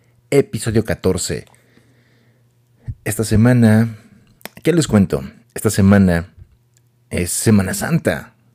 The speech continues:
¿no? Entonces hablaremos un poco de Semana Santa. No, no les voy a dar datos sobre esto dice la Biblia, mm, por qué no deben de hacer ciertas cosas. No, no los voy a reprender ni nada de eso.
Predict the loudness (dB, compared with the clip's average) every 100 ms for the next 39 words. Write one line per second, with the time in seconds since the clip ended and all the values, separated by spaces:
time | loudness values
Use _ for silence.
0 | _ -12 -8 -6 -4 -2 -4 -4 0 2
1 | 4 4 2 0 -2 -4 -4 -2 0 -2
2 | -4 _ _ _ _ -2 0 0 0 -2
3 | -4 -4 -4 -2 -2 -2 0 0 0 0
4 | -2 -2 -6 -4 -4 -2 -4 -6 -12 _
5 | _ _ _ _ _ -16 -4 -2 -2 -4
6 | -6 -4 0 0 0 0 0 2 0 -2
7 | -6 -14 _ _ -6 -2 -2 -4 -6 -12
8 | -18 _ -12 -6 -2 0 0 -2 -4 -6
9 | -2 -4 -4 -8 -2 -2 0 -4 -6 -14
10 | _ _ _ _ _ _ _ _ _ _
11 | -10 -4 -4 0 2 2 0 -2 -2 0
12 | 2 2 2 2 2 0 0 0